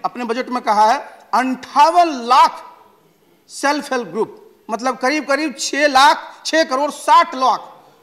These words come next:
लोग हमारे जीविका से जुड़े हुए हैं। और बिहार में हमारे साढ़े नौ लाख हमारे स्पेशल सेल्फ हेल्प ग्रुप हैं, और करीब करीब एक करोड़ लोग पहुंचने जा रहे हैं।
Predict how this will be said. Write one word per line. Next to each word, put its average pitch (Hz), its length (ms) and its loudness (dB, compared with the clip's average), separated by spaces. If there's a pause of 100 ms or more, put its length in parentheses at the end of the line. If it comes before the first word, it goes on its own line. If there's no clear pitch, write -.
लोग 240 180 -2
हमारे 240 300 0
जीविका 196 460 -6
से - 120 -12
जुड़े 156 220 -16
हुए 127 100 -14
हैं। - 180 -20 (640)
और 175 100 -4
बिहार 185 400 2
में 311 100 -2
हमारे 226 320 -2 (480)
साढ़े 233 320 0
नौ 262 300 2
लाख 320 240 2
हमारे 233 300 -2 (680)
स्पेशल - 440 -10 (160)
सेल्फ 262 320 -4
हेल्प 226 120 -4
ग्रुप 190 260 -6
हैं, 269 320 -4 (380)
और - 120 0
करीब 349 400 -2
करीब 330 200 0
एक 349 260 -4
करोड़ 320 200 4
लोग 294 180 -2
पहुंचने 214 300 -8
जा 156 140 -6
रहे 131 100 -14
हैं। - 80 -20